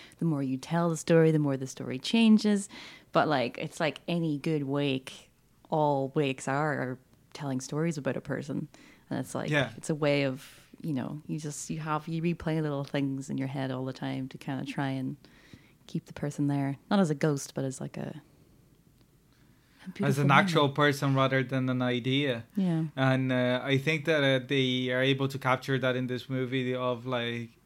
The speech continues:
Speaker 2: especially, like, for example, like, somebody like myself that have, like, a certain story that I've retold a lot of, um, times that is, like, about the separation between my parents. I don't speak to my father. I haven't for twenty years.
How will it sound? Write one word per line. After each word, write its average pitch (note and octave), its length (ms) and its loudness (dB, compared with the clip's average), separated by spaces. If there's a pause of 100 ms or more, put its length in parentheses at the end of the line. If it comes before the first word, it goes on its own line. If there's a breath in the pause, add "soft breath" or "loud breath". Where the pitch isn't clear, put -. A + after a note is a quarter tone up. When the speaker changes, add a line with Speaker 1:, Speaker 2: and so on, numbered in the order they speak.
(140)
Speaker 2:
especially, F#3 520 2
like, C#3+ 220 0 (380 loud breath)
for F#3+ 100 4
example, D#3 340 6
like, C3+ 180 4
somebody D#3 340 0
like C#3 200 0
myself C#3 360 0
that C3 120 0
have, B2+ 180 2
like, C3 220 2
a A#2+ 300 0 (320)
certain D#3 420 2
story C#3 440 4
that C3+ 340 0 (640)
I've B2+ 280 0
retold C3 640 4
a C3+ 80 -8
lot C3 240 4
of, B2+ 140 0
um, C3 300 -6 (100)
times F3 380 0
that C#3 100 0
is, B2 160 -4
like, B2 160 -4 (400 loud breath)
about B2+ 340 0
the B2 400 0
separation B2+ 640 -2
between B2 320 -6
my A#2 140 -8
parents. D#3 560 2 (100)
I C3 160 -2
don't B2 340 -4
speak B2 360 -4
to B2 120 -8
my A#2 160 -6
father. D3+ 560 2
I B2 60 0
haven't A#2 380 -4
for A#2+ 140 -10
twenty A#2+ 360 -6
years. C#3 420 -4